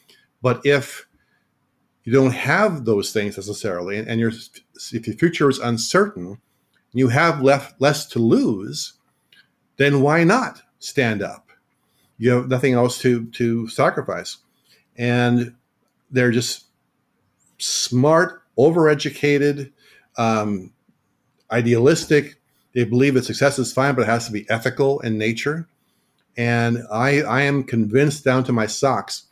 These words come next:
that they are gonna be the ones to figure it out and get it right. And that's why I, I, I stand with them and not with my <laughs> own peer group, which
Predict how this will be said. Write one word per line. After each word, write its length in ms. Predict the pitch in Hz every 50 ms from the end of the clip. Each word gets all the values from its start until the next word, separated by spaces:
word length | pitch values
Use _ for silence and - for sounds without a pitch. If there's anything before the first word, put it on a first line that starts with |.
| _ _ _ _ _ _ _ _
that 400 | 98 95 120 113 110 107 110 - - - - _ _ _ _ _ _ _ _ _ _ -
they 320 | 123 117 104 98 123 131 131
are 100 | 127 120
gonna 160 | 123 123 120
be 80 | 117 117
the 100 | 123 117
ones 340 | 110 113 113 110 110 - -
to 340 | 113 110 107 107 104 107 - - - _ _ _ _ _
figure 240 | - 139 117 123 123
it 60 | 117
out 260 | 117 113 107 110 -
and 60 | - 110
get 100 | 110 101
it 100 | 101 95
right. 340 | 98 107 107 101 85 - - - _ _ _ _ _ _ _ _ _ -
And 520 | 107 104 107 104 104 104 104 101 98 101 - _ _ _
that's 220 | 113 113 110 - -
why 200 | 110 110 107 107
I, 420 | - 95 110 120 113 107 107 113
I, 120 | 120 120 120 131 - -
I 120 | 110 131
stand 400 | 131 - - 151 139 135 135 131
with 140 | 117 110 101
them 400 | 107 120 131 113 87 78 73 - _ _ _ _ _ _ _ _ _ _ _ _ -
and 120 | 110 107
not 180 | 117 117 110 107
with 120 | 113 107
my 240 | 117 107 104 107 107
<laughs> 40 | -
own 140 | 151 123 120
peer 280 | - - 151 156 147
group, 240 | 113 107 95 92 -
which 260 | 104 101 - - -